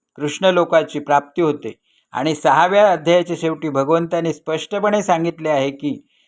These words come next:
सर्व योगांमध्ये जो सदैव आपल्या हृदयामध्ये कृष्ण स्मरण करतो,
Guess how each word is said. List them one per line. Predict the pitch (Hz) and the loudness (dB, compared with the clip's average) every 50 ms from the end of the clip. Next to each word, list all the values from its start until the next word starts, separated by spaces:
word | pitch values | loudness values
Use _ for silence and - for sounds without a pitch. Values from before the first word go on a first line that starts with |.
| _ _ | _ _
सर्व | - - 139 147 160 175 | -6 -2 -2 0 2 2
योगांमध्ये | 185 196 185 180 180 170 180 185 185 175 175 175 170 170 175 170 | 2 2 2 2 2 4 4 4 4 4 2 0 0 0 -4 -2
जो | 165 165 165 151 | 0 0 0 0
सदैव | 151 - 151 147 151 170 185 196 202 | -2 -2 -4 0 0 0 0 2 2
आपल्या | 202 185 175 160 - 165 165 165 160 | 2 2 2 2 -2 -2 2 2 4
हृदयामध्ये | 151 147 143 143 156 170 180 180 175 175 160 165 151 | 4 2 0 2 2 4 4 2 0 -2 -4 -4 -6
कृष्ण | 147 - 143 160 160 - - 190 208 | -6 -6 -6 -6 -4 -4 -2 0 0
स्मरण | 202 202 - 196 190 196 196 185 | 0 0 0 0 0 2 2 0
करतो, | 165 165 143 131 - - 110 92 _ | 0 -2 -2 -4 -4 -10 -10 -10 _